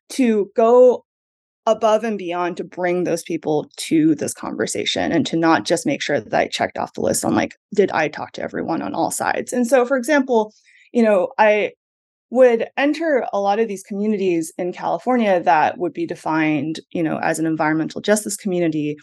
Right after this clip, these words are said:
And I come in being, like, the bumbling reporter who wants to talk about climate change. And I will talk to church leaders and other community activists, and they wanna talk about the fact that every kid in their community seems to get asthma by the time they're in fourth grade.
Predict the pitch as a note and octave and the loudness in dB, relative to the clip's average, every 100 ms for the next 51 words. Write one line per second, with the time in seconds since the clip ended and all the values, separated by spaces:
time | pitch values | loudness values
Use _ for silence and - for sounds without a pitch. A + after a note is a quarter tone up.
0 | - _ _ - G#3 A#3 D4+ C#4+ D4 A#3+ | -20 _ _ 0 2 6 4 6 6 6
1 | G#3+ G3 F#3 F#3 F3 D#3+ D#3+ F3+ F#3 F3+ | 2 2 0 0 0 0 -2 -2 0 0
2 | F3 E3+ D#3+ - D#3+ D#3 E3 E3 D3+ - | -2 -2 -4 -2 0 0 0 0 -2 -4
3 | - D3 - - - G#3 G3 - - - | -8 -10 -8 -12 -6 -2 -2 -4 -8 -8
4 | G#3 - - F#3+ F3+ E3+ - _ _ _ | -8 -4 0 2 2 -4 -8 _ _ _
5 | _ _ _ _ _ G3 F#3 F3+ F3 E3+ | _ _ _ _ _ 2 4 4 0 -2
6 | - C#3+ - C#4 C4+ B3+ A#3+ G#3 F#3 F#3 | -6 -8 0 0 2 0 2 4 2 -2
7 | E3 E3 F3 F3+ D#3+ E3+ G3+ E3+ E3+ F3+ | -4 -4 -4 -4 0 0 0 -2 -2 0
8 | A3+ D#4 C#4 A3+ D#3+ E3 D#3+ D3 - D3+ | 4 6 4 2 -6 -4 -4 -6 -6 -6
9 | D3 - - D#3+ D3 - - _ _ _ | -6 -6 0 2 2 0 -12 _ _ _
10 | _ A3+ A3+ A3+ G#3 F#3 F3+ E3+ D#3+ F3+ | _ 6 6 4 2 -2 0 -4 -6 -4
11 | E3+ D#3+ D#3+ D#3 E3+ D#3 D#3 E3+ - - | -2 0 -2 -2 -4 -4 -2 -2 -2 -4
12 | D3+ G3 G2+ G2+ - - - G2+ G2 F#2+ | -4 -4 -4 -4 -6 -6 -6 -4 -4 -4
13 | E2 - - D2 - | -8 -6 -4 -4 -4